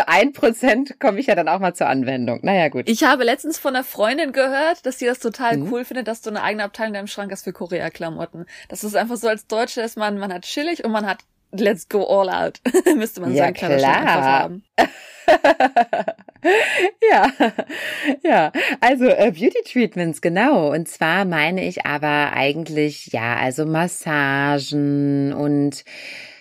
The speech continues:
Speaker 1: Pediküre, Maniküre, ge-, tolle Gesichtsbehandlung, tolle Gesichtsmassagen. Es gibt wirklich eine eigene, also eigene Studios, die wirklich auch nur Gesichtsmassagen anbieten. Und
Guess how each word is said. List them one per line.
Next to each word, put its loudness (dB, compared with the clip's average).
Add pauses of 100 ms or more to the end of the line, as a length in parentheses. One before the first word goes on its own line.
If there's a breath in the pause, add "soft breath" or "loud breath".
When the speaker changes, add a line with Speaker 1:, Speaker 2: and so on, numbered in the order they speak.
(520 loud breath)
Speaker 1:
Pediküre, 2
Maniküre, 0
ge-, -6
tolle 0
Gesichtsbehandlung, -4
tolle -2
Gesichtsmassagen. -2
Es -8
gibt -6
wirklich -4
eine -2
eigene, 0
also -2
eigene -2
Studios, -6
die -4
wirklich -6
auch -10
nur -6
Gesichtsmassagen -4
anbieten. -4
Und -6